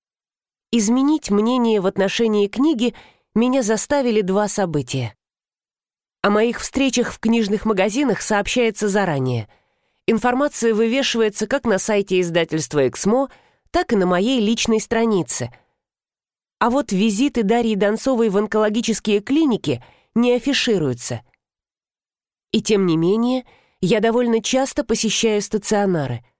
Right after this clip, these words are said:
Зачем? Ну, во-первых, там в палатах много моих преданных читателей — которым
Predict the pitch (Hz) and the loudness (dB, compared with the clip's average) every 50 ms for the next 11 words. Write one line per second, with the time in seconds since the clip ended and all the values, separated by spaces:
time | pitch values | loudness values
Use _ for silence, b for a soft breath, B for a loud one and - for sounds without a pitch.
0 | _ _ _ _ _ _ _ _ _ _ _ _ _ _ _ _ - 170 202 202 | _ _ _ _ _ _ _ _ _ _ _ _ _ _ _ _ -2 -2 0 0
1 | 208 - - 320 320 349 339 _ _ _ _ _ _ _ _ _ _ _ _ _ | 0 0 0 0 0 -2 -4 _ _ _ _ _ _ _ _ _ _ _ _ _
2 | _ _ _ _ _ _ _ - 196 220 226 220 196 190 196 - - 254 277 262 | _ _ _ _ _ _ _ -2 0 0 2 2 2 0 0 0 0 0 0 0
3 | 208 175 - - b b b b b b - 226 226 240 226 - - - 208 190 | 0 -2 -4 -6 b b b b b b -2 0 0 0 0 -2 -2 -2 0 2
4 | 208 233 262 277 - 202 - - 190 190 202 220 254 277 226 240 226 196 190 190 | 2 2 0 0 -2 -2 -2 0 0 2 2 2 2 2 2 0 0 0 0 0
5 | 202 202 - - - 214 220 226 196 202 196 185 185 180 - - 190 - - 214 | 0 -2 -2 -2 0 0 2 2 2 0 0 0 -2 -2 -2 -4 -2 -2 0 -2
6 | 175 - - 240 240 233 214 B B B B B B B - 262 - 339 349 330 | -2 0 0 0 0 -2 -4 B B B B B B B -2 -2 0 0 0 0
7 | 302 285 269 | 0 -2 -2